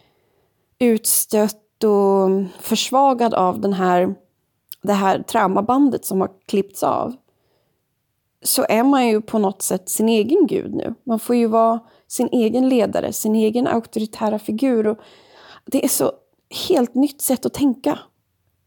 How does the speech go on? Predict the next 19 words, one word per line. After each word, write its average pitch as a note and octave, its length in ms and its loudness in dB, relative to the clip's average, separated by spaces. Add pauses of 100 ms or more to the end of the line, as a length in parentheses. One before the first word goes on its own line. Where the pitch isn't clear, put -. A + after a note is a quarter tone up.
(800)
Det A#3+ 260 0
är A#3 240 0
knappt - 500 -6
att - 340 -8 (120)
jag G#3+ 220 0
förstår A3+ 460 0
ens G#3+ 400 -2 (420)
hur A#3+ 120 -2
jag A3+ 100 2
ska - 140 -6 (180)
inleda B3 680 4
det - 140 -2
tänket. - 720 -8 (1040)
Men C4 360 2 (300)
här D4 300 2
är C4+ 200 4
jag C#4+ 140 4
nu, D4 420 4 (160)
ehm, A3+ 760 2